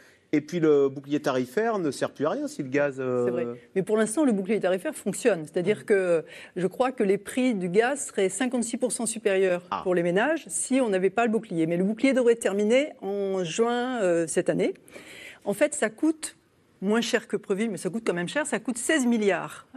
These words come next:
Speaker 2: euh, à l'État cette année. Ça va coûter jusqu'à juin sept mi-, seize milliards.
Speaker 1: Parce que c'est l'État qui
Speaker 2: Parce
Speaker 1: absorbe
Speaker 2: que,
Speaker 1: la hausse des prix
Speaker 2: voilà,
Speaker 1: sur les marchés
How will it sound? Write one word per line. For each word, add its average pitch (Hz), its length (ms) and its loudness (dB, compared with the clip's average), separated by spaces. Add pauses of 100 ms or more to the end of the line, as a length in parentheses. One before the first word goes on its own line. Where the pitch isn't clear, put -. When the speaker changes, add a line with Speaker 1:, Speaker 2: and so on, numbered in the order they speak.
Speaker 2:
euh, 165 220 -2
à - 80 -4
l'État 185 300 0
cette 190 200 -2
année. 180 260 0 (100)
Ça - 120 -6
va 165 120 -2
coûter - 320 -6
jusqu'à 165 280 -4
juin 180 180 -6
sept 190 200 -6
mi-, 196 140 -4
seize 208 240 2
milliards. 202 300 0
Speaker 1:
Parce 302 80 -4
que 175 60 4
c'est 156 60 0
l'État 170 260 0
qui - 160 -6
Speaker 2:
Parce 214 140 0
Speaker 1:
absorbe 214 220 0
Speaker 2:
que, - 40 2
Speaker 1:
la 151 140 6
hausse 180 240 0
des 147 80 0
prix 190 200 -6
Speaker 2:
voilà, 190 180 2
Speaker 1:
sur 160 60 4
les 156 80 4
marchés 151 260 -4